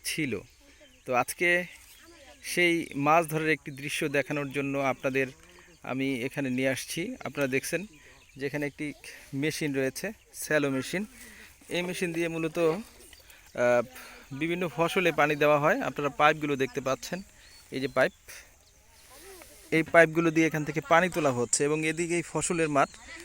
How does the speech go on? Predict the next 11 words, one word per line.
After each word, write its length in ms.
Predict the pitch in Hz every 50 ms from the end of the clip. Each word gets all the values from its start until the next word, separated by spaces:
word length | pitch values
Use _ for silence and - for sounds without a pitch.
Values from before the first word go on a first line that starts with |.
| - - -
সেই 200 | - - 160 147
ফসলের 460 | - - 151 143 - 170 165 160 156
মাঠে 320 | 151 151 139 - - 180 233 - - - - - - -
এই, 220 | - 135 135 135 131 135
আহ, 680 | - - - - - - - - - 120 120 120 120 113 -
পানিগুলো 380 | - 131 147 156 151 147 143 143 127
দেওয়া 240 | 135 147 147 139
হয়েছে। 340 | 123 127 135 135 - - - 220 247 - - - - - - - - - - -
আর 260 | - - 127 127 127 127 - - - - - - - - -
সাথে 240 | - 143 - - 170
সাথে 360 | - - 180 165 - - 180